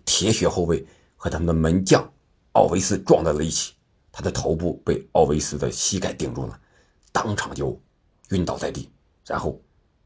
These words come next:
赶紧队医进场。这个事情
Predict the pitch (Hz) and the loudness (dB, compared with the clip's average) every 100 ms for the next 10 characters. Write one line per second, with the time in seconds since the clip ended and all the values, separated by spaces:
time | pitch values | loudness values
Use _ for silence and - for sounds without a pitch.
0 | _ _ _ _ - 87 82 76 64 - | _ _ _ _ -8 -4 -2 -2 -6 -12
1 | _ 107 80 80 92 - - _ _ _ | _ -2 0 0 -2 -4 -8 _ _ _
2 | _ _ _ _ _ _ _ - 95 71 | _ _ _ _ _ _ _ -4 -2 0
3 | - 80 - | 0 0 -2